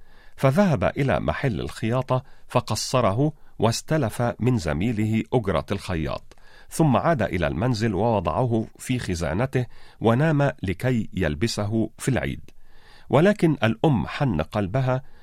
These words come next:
وذهبت إلى غرفة الابن وأخرجت البنطال وقصرته أربعة سنتيمترات وأعادته إلى مكانه.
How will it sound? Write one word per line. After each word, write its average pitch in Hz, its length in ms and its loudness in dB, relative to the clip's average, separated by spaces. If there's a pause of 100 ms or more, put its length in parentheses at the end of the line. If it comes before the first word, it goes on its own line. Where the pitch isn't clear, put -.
(120)
وذهبت 120 680 2
إلى 113 180 2
غرفة 101 480 -2
الابن 90 440 -2
وأخرجت 82 720 0
البنطال 92 680 -2 (320)
وقصرته 127 1000 0
أربعة 95 420 -2
سنتيمترات 107 920 -2 (420)
وأعادته 110 1080 2
إلى 135 200 0
مكانه. 64 520 -2